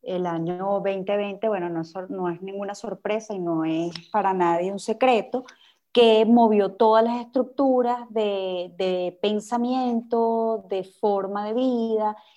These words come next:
y por supuesto, al mover las estructuras de los consumidores y de la manera en que los consumidores están viviendo, eh, las marcas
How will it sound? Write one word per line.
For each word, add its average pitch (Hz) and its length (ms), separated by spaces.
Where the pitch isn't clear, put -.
y 226 80
por 247 240
supuesto, 262 840
al 208 160
mover 190 320
las 262 240
estructuras 254 680
de 196 100
los 180 140
consumidores 233 800
y 175 60
de 170 80
la 170 80
manera 175 300
en 214 80
que 254 80
los 247 140
consumidores 214 640
están 180 440
viviendo, 247 1040
eh, 208 320
las 220 220
marcas 214 480